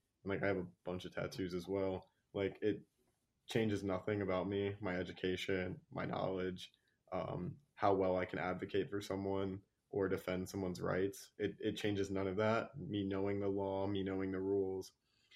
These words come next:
um, how long your hair is does not affect that unless it's, like,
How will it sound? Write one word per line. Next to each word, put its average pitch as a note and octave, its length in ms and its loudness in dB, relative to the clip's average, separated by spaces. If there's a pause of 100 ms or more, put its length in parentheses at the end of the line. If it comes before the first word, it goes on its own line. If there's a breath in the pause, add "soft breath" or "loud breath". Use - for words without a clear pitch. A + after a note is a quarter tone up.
(220 soft breath)
um, F2+ 360 0
how A2+ 200 2
long G#2 240 4
your F#2+ 120 2
hair F#2+ 240 0
is F#2 220 -6 (400)
does F#2+ 180 -2
not F#2 160 0
affect F2+ 400 -4
that G2+ 280 2
unless G2 300 -2
it's, G2 220 -4
like, F2+ 280 -2